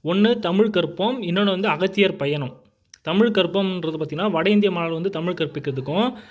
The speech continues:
அகத்தியர் பயணம் பார்த்தீங்கன்னா, தமிழுடைய பங்களிப்பை வந்து வெளிப்படுத்துறதுக்கு தான் வந்து இந்த ரெண்டு திட்டத்தையும் நடப்பாண்டில் வந்து செயல்படுத்த போறாங்க.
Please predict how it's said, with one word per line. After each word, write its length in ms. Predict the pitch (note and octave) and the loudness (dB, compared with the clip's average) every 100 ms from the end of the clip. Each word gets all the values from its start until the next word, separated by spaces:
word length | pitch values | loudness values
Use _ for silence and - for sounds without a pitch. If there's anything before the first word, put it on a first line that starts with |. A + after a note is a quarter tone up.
| - - - | -20 -20 -6
அகத்தியர் 400 | D3 A3 A#3+ A3+ | 2 2 4 4
பயணம் 260 | G3+ F#3 E3+ | 2 0 -2
பார்த்தீங்கன்னா, 340 | E3 C#3+ F#3 C4 - _ _ _ _ _ _ _ _ _ _ _ _ _ _ - | -4 -2 -2 -4 -6 _ _ _ _ _ _ _ _ _ _ _ _ _ _ 2
தமிழுடைய 380 | F#3 B3 A3+ A3+ | 4 6 6 4
பங்களிப்பை 560 | A3+ F#3 A3 A#3 F#3+ F3+ | 2 0 2 2 0 0
வந்து 100 | G3+ | 2
வெளிப்படுத்துறதுக்கு 560 | F3+ F#3+ D#3+ D#3 D#3+ | 2 -2 -4 -4 -4
தான் 100 | F3 D#3+ | -4 0
வந்து 300 | A#3+ E4 - | 0 -2 -4
இந்த 120 | D#3 | -2
ரெண்டு 180 | E3 F3 | 0 0
திட்டத்தையும் 420 | F3 - G#3+ G3 - - - _ _ - - | -2 0 0 0 -4 -16 -20 _ _ -20 -8
நடப்பாண்டில் 560 | D#3 E3+ G3 F#3+ G3 F#3 | 2 2 4 2 2 0
வந்து 100 | G3+ | 2
செயல்படுத்த 380 | E3 D#3+ D3 | 0 -2 -6
போறாங்க. 340 | C#3 B2+ B2 | -8 -6 -6